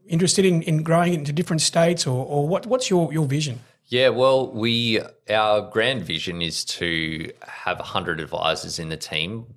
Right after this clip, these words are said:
Speaker 2: twenty twenty-eight, looking after a hundred million dollars of revenue. So pretty, uh, that's actually scares the shit out of me.
Speaker 1: We, we
Speaker 2: Um,
Speaker 1: didn't speak about this before,
Speaker 2: so
Speaker 1: but that's just, that's just blown, <laughs> blown up fairly well. So, okay, so you need to find a hundred,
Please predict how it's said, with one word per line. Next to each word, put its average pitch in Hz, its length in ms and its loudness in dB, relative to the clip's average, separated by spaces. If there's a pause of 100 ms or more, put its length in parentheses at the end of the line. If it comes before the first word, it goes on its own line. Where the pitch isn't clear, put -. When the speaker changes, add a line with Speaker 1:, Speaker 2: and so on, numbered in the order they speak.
Speaker 2:
twenty 82 260 -4
twenty-eight, 80 720 -4 (480)
looking 82 260 -6
after 78 220 -4
a 82 40 -2
hundred 78 260 -6
million 80 240 -4
dollars 76 320 -2
of 76 120 -12
revenue. 87 440 -4
So 85 320 -2
pretty, 104 520 -8
uh, 87 280 -2 (160)
that's - 320 -8
actually 104 300 -8
scares 95 280 -4
the 87 60 -10
shit 120 200 -4
out 127 140 4
of 123 80 -2
me. 131 300 -8
Speaker 1:
We, - 80 -6
we 175 120 -2
Speaker 2:
Um, 180 100 0
Speaker 1:
didn't 254 160 4
speak 185 200 0
about 180 220 0
this 139 100 -2
before, 170 300 -2
Speaker 2:
so 170 60 0
Speaker 1:
but 165 100 0
that's 202 180 0
just, - 180 -2
that's 240 160 2
just 214 160 0
blown, 226 360 4
<laughs> - 40 -8
blown 208 300 0
up 185 200 -2
fairly 214 420 -4
well. 180 320 2
So, 175 160 -4 (340)
okay, 220 260 -2
so 220 120 -4
you 214 80 0
need 233 160 2
to 202 80 -8
find 185 240 4
a 143 80 2
hundred, 208 420 0